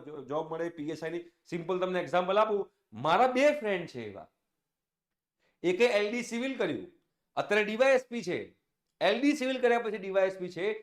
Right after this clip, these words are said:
અને એક મારો ફ્રેન્ડ બીજો જે છે એ એસ વી એન આઈ ટી સુરતમાંથી મિકેનિકલ કર્યા પછી અત્યારે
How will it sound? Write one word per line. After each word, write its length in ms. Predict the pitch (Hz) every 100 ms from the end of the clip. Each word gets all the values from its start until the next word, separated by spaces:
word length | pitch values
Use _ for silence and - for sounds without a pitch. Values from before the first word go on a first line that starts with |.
| _ -
અને 120 | 190
એક 120 | 202
મારો 200 | 202 202 196
ફ્રેન્ડ 240 | 190 196
બીજો 180 | 185 190
જે 140 | 180 175
છે 180 | 165 208 208 _ 170
એ 60 |
એસ 300 | 170 175 -
વી 80 | 254
એન 80 | 262
આઈ 80 | 247
ટી 100 | 247
સુરતમાંથી 560 | - 233 247 233 240
મિકેનિકલ 500 | 208 220 247 247 240
કર્યા 240 | 233 226 226
પછી 300 | 220 214 208
અત્યારે 320 | 202 202